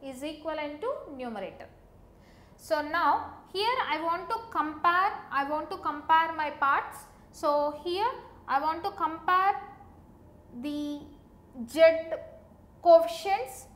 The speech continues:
Here the z coefficient is A, here the z coefficient is B, here my z coefficient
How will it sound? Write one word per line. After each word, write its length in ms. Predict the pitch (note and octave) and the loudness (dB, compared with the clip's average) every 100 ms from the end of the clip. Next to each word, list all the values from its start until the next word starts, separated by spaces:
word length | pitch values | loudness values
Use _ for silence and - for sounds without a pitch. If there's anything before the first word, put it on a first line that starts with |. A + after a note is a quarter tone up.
| - - - F4 | -20 -20 -10 -2
Here 260 | F#4 F#4 E4 | 0 0 -2
the 180 | F4+ - | -6 -4
z 100 | C#4+ C#4+ - | -6 -6 -6
coefficient 680 | E4+ E4+ E4+ - F#4 F4+ F4+ C#4 | -2 -2 -4 -8 -8 -8 -10 -10
is 380 | E4 F#4+ F#4+ - - | -6 -6 -10 -16 -16
A, 440 | C4 D4+ F4+ B4+ - - - - - - - - | -8 -6 -6 -8 -18 -20 -20 -20 -20 -20 -20 -16
here 220 | - E4+ E4+ | -4 -2 -2
the 300 | F4+ F4 - | -4 -8 -8
z 180 | C#4 D4 - | -8 -8 -4
coefficient 540 | E4+ E4+ E4+ F4 E4+ E4+ | -2 -2 -4 -8 -8 -6
is 280 | E4+ F4 | -6 -8
B, 560 | - A3+ C4+ E4 B4+ - - - - - - - - | -12 -10 -4 -4 -6 -12 -20 -20 -20 -20 -20 -20 -14
here 260 | - F4 E4+ | -2 0 0
my 200 | F4 F4 | -2 -4
z 220 | E4 D4+ - | -4 -6 -4
coefficient 580 | F4+ F#4+ F#4+ G4 F#4+ | -4 -4 -6 -6 -6